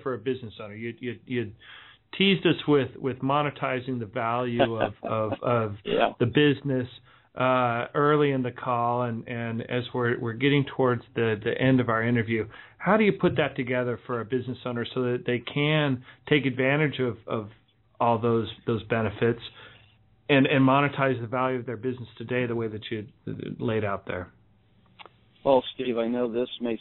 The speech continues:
Speaker 2: sound a little too good to be true, and there are a couple of ingredients that a business owner would have to agree with in order to take these next steps. So let me share with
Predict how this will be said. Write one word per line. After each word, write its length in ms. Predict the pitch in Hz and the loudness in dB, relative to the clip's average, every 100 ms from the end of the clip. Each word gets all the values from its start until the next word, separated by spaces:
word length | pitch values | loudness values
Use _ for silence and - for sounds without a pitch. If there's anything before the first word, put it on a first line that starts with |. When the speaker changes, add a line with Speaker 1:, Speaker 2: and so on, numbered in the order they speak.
| - | -2
Speaker 2:
sound 240 | 117 117 | 0 0
a 40 | 107 | -2
little 300 | 113 110 - | 0 -2 -4
too 100 | 113 | -8
good 200 | 95 110 104 | -4 -4 -4
to 60 | |
be 160 | 101 104 - | -10 -10 -8
true, 260 | 104 110 131 | -4 -2 -2
and 100 | 120 | -2
there 100 | 110 | -4
are 40 | |
a 140 | 101 - | -4 -2
couple 320 | 113 131 123 | 0 0 -2
of 100 | 117 | 0
ingredients 880 | 117 113 107 123 123 98 95 143 - - - _ _ _ _ _ _ - | -4 -4 -6 -4 -4 -6 -6 -8 -10 -20 -20 _ _ _ _ _ _ 0
that 300 | 117 110 110 - _ _ _ _ _ - | 4 4 4 -2 _ _ _ _ _ -8
a 60 | |
business 420 | 107 123 127 135 - | 0 2 2 0 0
owner 380 | 113 110 117 131 - _ _ | 0 2 2 0 -4 _ _
would 240 | 107 117 101 - | -2 -2 -2 -4
have 240 | 120 117 131 - - | 2 4 4 0 -2
to 200 | 135 131 110 | 0 0 0
agree 520 | 113 107 117 151 180 | -2 -2 2 4 4
with 300 | 104 95 - - - _ _ _ _ _ _ - | 2 -2 -4 -10 -20 _ _ _ _ _ _ 0
in 140 | 123 | 2
order 300 | 123 123 123 | 6 6 4
to 260 | 101 104 - | -2 -6 -2
take 200 | 110 92 | -2 -2
these 160 | 104 104 101 | -8 -8 -6
next 280 | 95 90 - | -8 -8 -10
steps. 220 | - - - - | -6 -6 -8 -10
So 80 | 101 | -6
let 140 | 87 | -4
me 180 | 107 107 - | -6 -6 -4
share 160 | 113 107 | 0 0
with 160 | 107 | 0